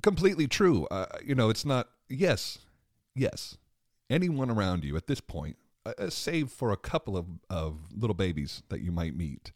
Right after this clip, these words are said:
most likely, a hundred years from now, it's a completely different group of people. Somebody else living in your apartment, uh, somebody else living in your house, somebody else with your job, or your job doesn't exist, or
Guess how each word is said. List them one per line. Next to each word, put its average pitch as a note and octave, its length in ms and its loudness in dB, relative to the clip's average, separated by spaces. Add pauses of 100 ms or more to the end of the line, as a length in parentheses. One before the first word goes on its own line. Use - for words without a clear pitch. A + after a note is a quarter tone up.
(640)
most C#3 360 -6
likely, D2+ 400 -8
a C2+ 60 -8
hundred G2+ 380 0
years F2+ 180 0
from D2 120 -6
now, C#2+ 280 -6
it's - 140 -6
a - 60 -8
completely A#2 640 -2
different F#2+ 260 -4
group D#2 240 -4
of - 80 -6
people. C#2+ 420 -8 (680)
Somebody F2 320 -2
else F2 180 0
living F#2 220 0
in E2+ 60 0
your D2 120 -2
apartment, G2 540 -2 (880)
uh, C2 360 -8 (100)
somebody F#2+ 320 -2
else D#2+ 160 -6
living F2 180 -2
in D2+ 80 -4
your C#2 100 -8
house, G#2+ 260 -2
somebody G2+ 460 -4
else - 540 -8
with - 160 -10
your C2+ 120 -6
job, F2 500 -2
or C#2+ 40 -2
your C2+ 140 -6
job E2+ 300 -4
doesn't D#2+ 180 -4
exist, E2 720 -6 (520)
or E2 500 -4